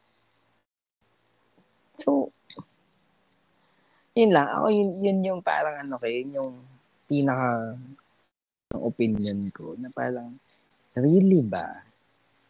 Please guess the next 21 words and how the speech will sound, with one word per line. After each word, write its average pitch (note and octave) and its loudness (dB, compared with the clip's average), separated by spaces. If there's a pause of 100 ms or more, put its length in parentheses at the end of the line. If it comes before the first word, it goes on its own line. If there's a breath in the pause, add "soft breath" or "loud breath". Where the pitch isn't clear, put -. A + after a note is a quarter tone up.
(340)
Are F3 6
we, F3+ 4 (560)
haven't F3 4
we C3 4
learned? F#2+ -4
Are D3 4
we, D3 -2 (560)
is E3+ 6
it, F3 4
is - 2
this D3 4
not C#3 2
two D#3 6
thousand C3 0
and A#2+ 0
twenty-two? A#2+ 2 (720 loud breath)
The, B2 6 (160)
wherein C#3 6
the B2 2
pandemic A2 -4
isn't, B2+ -2